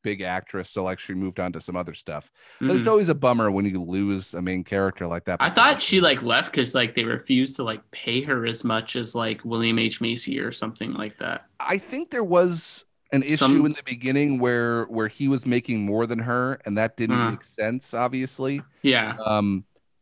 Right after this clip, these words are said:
Speaker 1: I, I think from what I remember, he immediately, immediately was like, "Take whatever from mine and give it to her. Like, I want it to be equal." But it, yeah, it is weird how they, they, they still have these issues where they can't,
Speaker 2: Yeah.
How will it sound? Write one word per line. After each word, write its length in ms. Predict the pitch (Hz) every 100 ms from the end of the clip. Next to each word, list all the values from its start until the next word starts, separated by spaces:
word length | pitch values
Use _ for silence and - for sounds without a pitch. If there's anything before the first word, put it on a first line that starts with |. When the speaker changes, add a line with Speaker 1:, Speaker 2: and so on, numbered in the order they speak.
| _
Speaker 1:
I, 200 | 139 143 139
I 140 | 143
think 320 | 143 - 294
from 240 | - 143 120
what 120 | 120
I 100 | 120
remember, 600 | 123 107 110 101 101 98 -
he 160 | 127
immediately, 580 | 117 117 143 123 95 90 -
immediately 460 | 104 147 151 98 95
was 140 | 95
like, 200 | 98 90 - _ _ -
"Take 260 | 127 139
whatever 480 | 120 113 113 110 98
from 260 | - 107 98
mine 500 | 101 120 95 92 90 _ _
and 120 | 95 95
give 160 | 107
it 60 | 110
to 100 | 82
her. 240 | 113 107
Like, 260 | 82 90 - -
I 140 | 95
want 200 | 101 107
it 60 | 98
to 60 |
be 240 | 85 82 104
equal." 460 | 135 - 69 69 _ _ _ _ _ _
But 120 | - 180
it, 100 | 175
yeah, 220 | 165 120
it 180 | 180 214
is 180 | 202 147
weird 400 | 135 131 117 107
how 220 | 104 110
they, 220 | 107 101 104
they, 220 | 104 98
they 220 | 98 98
still 560 | - - - 110 95 78
have 220 | 92 87
these 180 | 92 85
issues 440 | 98 - 85 80
where 100 | 90
they 100 | 87
can't, 400 | - 123 113
Speaker 2:
Yeah. 40 | 123